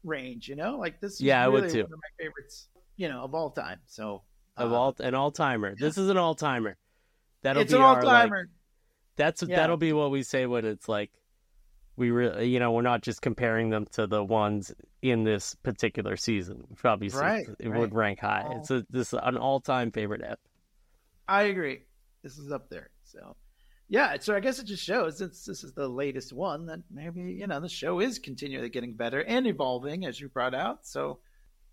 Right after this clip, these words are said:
Speaker 1: good job. <laughs> Do you have any other further additions?
Speaker 2: Well, as Natasha
Speaker 1: Clint
Speaker 2: said in
Speaker 1: A?
Speaker 2: an inter-, in, in an interview,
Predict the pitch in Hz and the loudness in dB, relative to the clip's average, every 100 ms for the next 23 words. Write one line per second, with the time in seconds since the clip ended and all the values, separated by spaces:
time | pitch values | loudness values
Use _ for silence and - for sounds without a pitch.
0 | - 320 381 - 220 190 110 92 104 - | 0 0 2 6 8 8 4 -10 -20 -20
1 | - - - _ - - - - - - | -20 -20 -20 _ -8 -8 -10 -20 -20 -20
2 | _ 392 - - - _ - _ - 220 | _ -14 -14 -20 -20 _ -20 _ -20 -20
3 | 220 214 - - 240 240 240 254 269 262 | -20 -20 -14 -6 2 6 6 6 4 2
4 | 262 277 269 196 - 233 240 247 240 226 | 2 4 2 0 -2 -2 0 -2 0 -2
5 | 214 208 175 208 220 254 269 302 285 - | -2 -4 -4 -4 -4 -6 -8 -10 -14 -20
6 | _ _ _ _ _ _ - 156 151 135 | _ _ _ _ _ _ 0 4 4 2
7 | 156 185 175 262 254 147 127 123 123 131 | 0 4 4 4 4 2 2 0 -2 -6
8 | - _ _ 143 135 - 131 131 123 120 | -10 _ _ -2 -2 0 0 2 2 0
9 | 131 107 117 117 113 | -2 -2 0 0 -2